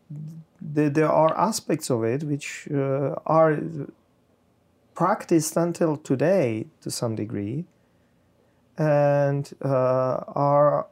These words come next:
are, are interesting, and people normally don't recognize, you know,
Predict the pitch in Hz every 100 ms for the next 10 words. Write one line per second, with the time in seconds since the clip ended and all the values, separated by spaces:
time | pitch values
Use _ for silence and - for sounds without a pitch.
0 | - - 156 151 - 160 165 196 240 190
1 | 147 - 110 104 107 - 135 147 143 143
2 | 139 139 139 143 143 139 143 143 143 151
3 | 175 156 131 95 107 - - 117 110